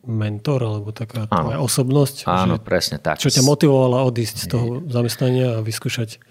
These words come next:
Speaker 2: Ja by
Speaker 1: robiť
Speaker 2: som
Speaker 1: to, čo on?
Speaker 2: Hej, ja by som asi aj tak odišiel,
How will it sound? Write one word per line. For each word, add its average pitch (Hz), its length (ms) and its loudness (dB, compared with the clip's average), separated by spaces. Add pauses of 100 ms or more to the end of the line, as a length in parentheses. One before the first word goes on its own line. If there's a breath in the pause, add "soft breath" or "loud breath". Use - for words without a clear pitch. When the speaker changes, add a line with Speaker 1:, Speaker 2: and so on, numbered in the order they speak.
Speaker 2:
Ja 113 240 2
by 143 80 0
Speaker 1:
robiť 123 160 2
Speaker 2:
som 123 80 -2
Speaker 1:
to, 151 160 4
čo 147 160 2
on? 113 240 0 (400)
Speaker 2:
Hej, 71 160 -2 (160 loud breath)
ja 180 80 2
by 185 80 6
som 151 160 2
asi 120 320 2
aj 107 240 -2
tak 101 160 0
odišiel, 87 480 -4